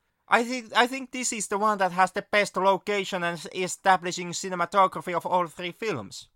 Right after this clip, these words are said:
I, I really love the movies. Uh, to me, the, the really hard violence wasn't a problem. I,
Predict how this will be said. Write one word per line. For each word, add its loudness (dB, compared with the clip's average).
I, 8
I 4
really 0
love 8
the 0
movies. -4
Uh, 0
to -4
me, -4
the, 4
the 4
really 4
hard 8
violence 6
wasn't -2
a 0
problem. 0
I, 4